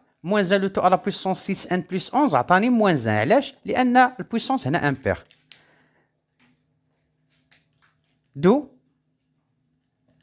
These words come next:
دابا غنرجع ل A. شحال غتساوي لنا دابا A؟ هي A égale à deux mille vingt. شحال قلنا موان ان le tout à la puissance quatre N plus deux؟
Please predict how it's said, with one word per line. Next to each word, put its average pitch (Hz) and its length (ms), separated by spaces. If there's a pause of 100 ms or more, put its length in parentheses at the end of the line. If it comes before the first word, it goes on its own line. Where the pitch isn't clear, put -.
(560)
دابا 208 200
غنرجع 226 360
ل 147 60
A. 135 200 (440)
شحال 262 180
غتساوي 254 280
لنا 220 80
دابا 165 360
A؟ - 40 (960)
هي 110 360
A 185 160 (1160)
égale 175 240
à 139 200
deux 123 200
mille 185 200
vingt. 131 220 (2500)
شحال 254 240
قلنا 220 200
موان 208 360
ان 196 100
le 196 80
tout - 100
à 185 60
la 175 80
puissance 180 340
quatre - 220
N 175 220
plus - 540
deux؟ 269 260